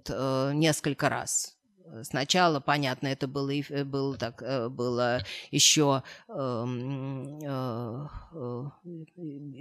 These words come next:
и флишные дела, потому что, понятно, как возник филфак, да, это он возник после того, как ифли туда влилось, и мо-, э, вот. И, значит, в каком-то смысле я была ко всему этому готова, потому что мои родители оба кончали филфак.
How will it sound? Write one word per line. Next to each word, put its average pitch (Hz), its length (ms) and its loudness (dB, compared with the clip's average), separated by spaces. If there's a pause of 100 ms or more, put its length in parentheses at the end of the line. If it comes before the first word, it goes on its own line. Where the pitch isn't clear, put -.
(120)
и 165 120 0
флишные 233 560 8
дела, 190 360 8
потому 151 260 2
что, - 120 -8
понятно, 139 360 2
как 139 220 2
возник 139 340 2
филфак, 220 480 4
да, 165 220 -2
это 151 220 -8
он 143 100 -10
возник 143 380 -10
после 147 240 -4
того, 151 240 2
как - 360 -6
ифли 135 420 -4 (200)
туда 135 260 -6 (300)
влилось, 175 520 4
и 160 40 2
мо-, 160 320 0
э, 160 400 2
вот. 147 420 -8
И, 175 280 4 (320)
значит, 202 400 -4 (720)
в 208 120 0
каком-то 277 400 10
смысле 269 380 6
я 233 180 10
была 220 280 8
ко 214 180 0
всему 202 280 6
этому 190 260 6
готова, 202 500 8
потому 180 380 4
что - 140 0
мои 180 180 6
родители 190 540 8
оба 147 200 4
кончали 143 440 0
филфак. - 640 -6